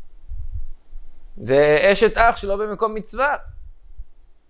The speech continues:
אלא מזה שאתה רואה שמותר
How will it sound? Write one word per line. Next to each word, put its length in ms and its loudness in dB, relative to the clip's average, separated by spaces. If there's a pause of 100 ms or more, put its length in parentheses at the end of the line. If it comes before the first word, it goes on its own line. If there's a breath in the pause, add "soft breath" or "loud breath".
(1500)
אלא 480 6
מזה 280 -6
שאתה 140 -2
רואה 260 -2
שמותר 840 2